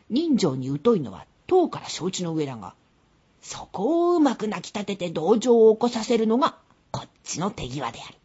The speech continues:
今度は、にゃーご、にゃーごとやってみた。その鳴き声は我ながら悲壮の音を帯びて、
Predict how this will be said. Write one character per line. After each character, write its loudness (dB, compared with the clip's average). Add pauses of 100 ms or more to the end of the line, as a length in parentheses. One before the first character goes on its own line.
(1500)
今 0
度 -4
は、 -8 (800)
に -8
ゃ -2
ー -2
ご、 -6 (560)
に -4
ゃ 4
ー -6
ご -2 (360)
と -2
や -4
っ -14
て -4
み -6
た。 -14 (1040)
そ -8
の -2
鳴 0
き -6
声 2
は -6 (100)
我 -2
な -6
が -8
ら -16
悲 -16
壮 -4
の -4
音 2
を 4
帯 -2
び -10
て、 -4